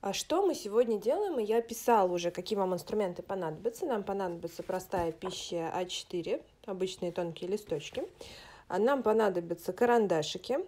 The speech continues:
А, я люблю очень карандаши двух типов. А, во-первых, это Брунзель.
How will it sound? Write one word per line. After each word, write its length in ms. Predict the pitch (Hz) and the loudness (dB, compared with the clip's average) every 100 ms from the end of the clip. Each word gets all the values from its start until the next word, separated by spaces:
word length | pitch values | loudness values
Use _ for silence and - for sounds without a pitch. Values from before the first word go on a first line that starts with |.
| - 139 - - | -6 -14 -16 -10
А, 240 | - 180 180 | 0 4 4
я 280 | 180 233 311 | 8 10 10
люблю 480 | 294 214 208 262 262 | 6 4 4 4 8
очень 520 | 214 226 - 208 185 - - - - - - - _ _ _ _ - 233 214 | 8 8 6 2 2 -6 -20 -20 -18 -18 -20 -20 _ _ _ _ -12 -8 0
карандаши 480 | 214 202 202 226 254 | 2 4 4 4 2
двух 220 | 190 202 | 0 -2
типов. 340 | - 170 139 - - - - - - | -4 -4 -4 -8 -12 -14 -14 -18 -6
А, 100 | 165 | 2
во-первых, 520 | 175 233 262 233 226 | 4 8 8 8 6
это 180 | 208 208 | 4 6
Брунзель. 540 | 202 277 330 202 170 | 6 8 8 6 4